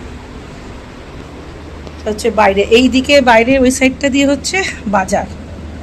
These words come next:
আর আমরা অনেক সময়, অনেক সময় ওই দিকেও থাকি। আজকে যেহেতু ঘু-, রুমটা এখানে অ্যাভেলেবল সেরকম ছিল না বলে ওই জন্য, আর আছে উপরে তিনতলায়, তিনতলায় হলে।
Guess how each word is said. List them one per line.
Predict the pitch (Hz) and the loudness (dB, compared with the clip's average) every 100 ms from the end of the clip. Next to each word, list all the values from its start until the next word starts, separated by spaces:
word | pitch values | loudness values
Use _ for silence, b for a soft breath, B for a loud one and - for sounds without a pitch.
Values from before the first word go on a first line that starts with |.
| - - - - - - - | -14 -14 -12 -12 -12 -14 -4
আর | 269 269 | 4 6
আমরা | 285 277 | 8 8
অনেক | 277 | 6
সময়, | 294 269 | 6 6
অনেক | 262 | 6
সময় | 269 240 | 6 4
ওই | |
দিকেও | 226 262 269 | 6 6 6
থাকি। | - 226 294 - - - - - - - - - - - - - | 2 0 -4 -8 -12 -12 -12 -12 -12 -12 -12 -12 -12 -12 -8 -4
আজকে | 254 254 | 0 4
যেহেতু | 254 269 262 240 - 208 | 4 4 4 2 -2 0
ঘু-, | 240 233 | 2 6
রুমটা | 247 262 | 6 6
এখানে | 269 269 | 6 6
অ্যাভেলেবল | 226 240 247 254 | 6 4 0 -2
সেরকম | 254 262 - | -2 -4 -2
ছিল | 254 | 0
না | 262 | 2
বলে | 339 311 | 2 0
ওই | |
জন্য, | 208 208 | 2 2
আর | 208 202 | 2 0
আছে | - 381 262 | 4 4 4
উপরে | - 214 185 - | 2 0 -2 -4
তিনতলায়, | 254 226 220 196 175 - B B - | -2 0 0 -2 -4 -12 B B -2
তিনতলায় | 233 220 220 220 | 0 2 2 2
হলে। | 190 | 0